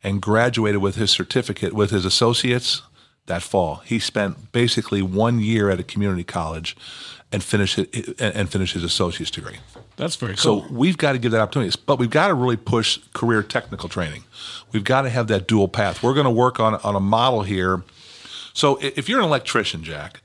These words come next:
Speaker 1: and you're, and you're go-, and you wanna be an electrician, or you
Speaker 2: Okay.
Speaker 1: wanna be a welder, or, or fill in the blank.
Speaker 2: I was once a welder.
Speaker 1: Okay. So w-, why is it important that when you go to high school, you take two years of foreign language?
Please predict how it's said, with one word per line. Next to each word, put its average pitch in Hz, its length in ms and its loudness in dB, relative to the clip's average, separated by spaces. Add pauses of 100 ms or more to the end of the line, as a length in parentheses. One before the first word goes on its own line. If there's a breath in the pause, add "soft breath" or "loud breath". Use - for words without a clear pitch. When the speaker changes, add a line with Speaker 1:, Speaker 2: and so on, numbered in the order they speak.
(120)
Speaker 1:
and 117 100 -4
you're, 131 180 0
and 110 240 -4
you're 110 100 0
go-, 101 200 -2
and 120 80 -2
you 135 180 0
wanna 127 260 2
be 92 80 0
an 85 60 0
electrician, - 600 -4 (140)
or 117 80 -2
you 135 60 2
Speaker 2:
Okay. 151 60 2
Speaker 1:
wanna 143 120 2
be 120 100 4
a 107 80 6
welder, 90 360 2
or, 95 60 0 (140)
or 101 40 -4
fill 117 220 0
in 101 80 0
the 92 60 -4
blank. 80 380 -8 (540)
Speaker 2:
I 120 60 -4
was 127 200 0
once 180 220 4
a 123 60 0
welder. 107 420 -4
Speaker 1:
Okay. 120 320 0 (300 loud breath)
So 139 360 2 (320)
w-, 135 140 -8 (180)
why 185 240 2
is 254 180 6
it 170 100 6
important - 720 0 (200)
that 120 120 0
when 113 140 2
you 151 100 2
go 143 160 4
to 127 80 4
high 127 240 0
school, 98 240 0
you 107 160 0
take - 260 -4
two 131 140 2
years 113 220 2
of 95 80 -4
foreign 92 240 -2
language? 73 400 -10